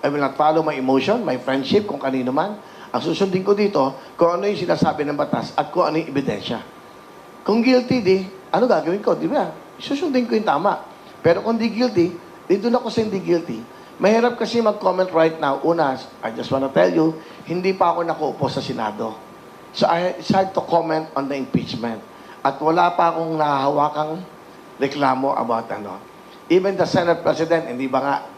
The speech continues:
kailangan daw yan sa June two na gawin para malaman natin lahat ng reklamo. Mahirap kasing madali na isang bagay na biglaan eh.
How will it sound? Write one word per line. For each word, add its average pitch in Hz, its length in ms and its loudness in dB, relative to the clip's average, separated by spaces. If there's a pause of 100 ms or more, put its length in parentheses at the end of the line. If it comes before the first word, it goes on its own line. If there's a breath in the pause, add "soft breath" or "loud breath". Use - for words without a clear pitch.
(240)
kailangan 156 400 2
daw 165 140 2
yan 160 260 2 (400)
sa 139 140 -2
June 160 260 2
two 170 80 0
na 156 160 2
gawin 170 320 2
para 160 320 4
malaman 185 480 2
natin 165 320 -2
lahat 151 300 0
ng 123 160 -6
reklamo. 104 420 -8 (480 loud breath)
Mahirap 240 320 2
kasing 247 220 -2
madali 208 420 4
na 220 80 0
isang 170 240 0
bagay 180 320 2
na 170 400 0
biglaan 170 540 2
eh. 117 100 -4